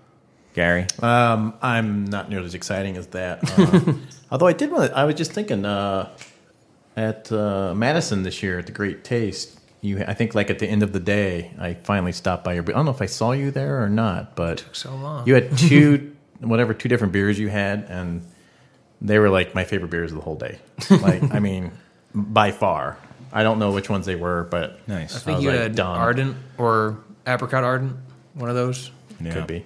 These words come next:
Speaker 1: I had some, somebody else at that event was, uh, telling me how much they love that Ardent.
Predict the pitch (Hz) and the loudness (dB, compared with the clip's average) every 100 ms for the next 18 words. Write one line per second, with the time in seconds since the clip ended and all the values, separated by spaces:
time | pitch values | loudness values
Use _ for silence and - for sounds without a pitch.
0 | - 107 113 131 117 - - 127 127 104 | -4 -2 2 2 2 -2 -2 2 2 2
1 | 95 - - - _ _ - 78 76 - | 2 -2 -14 -20 _ _ -8 -6 -8 -8
2 | 80 80 80 82 78 - - 78 73 - | -6 -6 -8 -8 -8 -10 -12 -12 -12 -12
3 | 73 69 - - _ _ _ - 87 80 | -10 -10 -12 -20 _ _ _ -6 -4 -4
4 | 78 80 73 - 69 71 71 71 69 98 | -6 -8 -10 -12 -12 -12 -12 -12 -14 -14